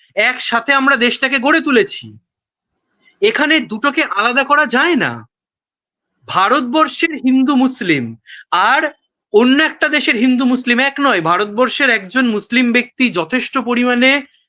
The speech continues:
গুরুত্ব পায়। ভারতের একটা প্রায় কুড়ি পঁচিশ শতাংশের ওপর হিন্দু পপুলেশন রয়েছে। ইস-,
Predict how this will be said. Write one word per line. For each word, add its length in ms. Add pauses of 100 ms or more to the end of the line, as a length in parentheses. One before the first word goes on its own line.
(160)
গুরুত্ব 400
পায়। 200
ভারতের 380
একটা 340 (260)
প্রায় 200 (100)
কুড়ি 200
পঁচিশ 340
শতাংশের 400
ওপর 200
হিন্দু 340
পপুলেশন 560
রয়েছে। 440 (640)
ইস-, 260